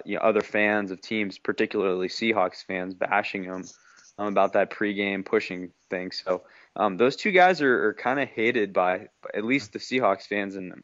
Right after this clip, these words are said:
possibly some others out there. Um, so, yeah, I mean, it made me realize that, um, those guys, uh, you know, I, I kind of, I, I guess I turn a blind eye, or I, I've never really noticed it before, and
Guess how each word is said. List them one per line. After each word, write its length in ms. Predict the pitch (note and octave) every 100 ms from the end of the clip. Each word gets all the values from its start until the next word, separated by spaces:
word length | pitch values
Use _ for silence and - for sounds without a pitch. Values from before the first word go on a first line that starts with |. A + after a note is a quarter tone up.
| -
possibly 460 | A#2+ B2 - G2 G#2
some 220 | G2+ G2
others 260 | A2 G2
out 180 | F2+ F2+
there. 260 | F#2 F#2 F2 _ _ _ _ -
Um, 220 | F#2+ F#2+
so, 120 | G#2+
yeah, 260 | G2+ B2+ A#2
I 40 |
mean, 180 | A2 A#2
it 60 | A2
made 180 | B2+
me 140 | C3+ B2
realize 560 | A#2 B2+ G#2+ G2 G2
that, 280 | G#2 G2 F#2 _ _ _ - -
um, 440 | G2 F#2+ F#2 F#2 -
those 220 | G#2+ G#2
guys, 440 | G#2+ G#2 G#2+ G2+
uh, 300 | G#2 G2 G2 -
you 80 | G2+
know, 140 | G2
I, 240 | G2 -
I 40 | G#2
kind 220 | - G#2+
of, 180 | G2 F2+ - _ _ _ _ -
I, 180 | - C#2
I 40 | G2
guess 180 | G#2+ A2
I 80 |
turn 220 | G2+ A2 G#2
a 40 |
blind 340 | G2 G2+ G2
eye, 260 | G2+ G#2 G#2+
or 200 | G2+ F#2+
I, 280 | F#2 E2 E2+
I've 160 | G2 G2
never 240 | G#2 G2+
really 220 | G2+ F#2+
noticed 280 | G2 G#2 - G#2
it 80 |
before, 400 | G2 - G#2 G#2
and 180 | F#2+ G2